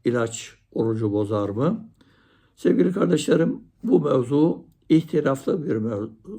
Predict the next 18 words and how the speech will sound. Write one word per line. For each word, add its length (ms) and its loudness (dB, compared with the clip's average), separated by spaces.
e, 560 -6
konu. 520 -2
İmam-ı 440 4
Azam 300 2
Hazretlerine 680 0
göre 380 0
buruna 340 2
akıtılan 720 -4
veya 500 -2
kulağa 420 -2
akıtılan 600 -2
bir 160 -6
ilaç 460 -6
orucu 420 0
bozar. 440 -4
Ancak 440 -2
İmameyn'e 640 0
göre, 400 -2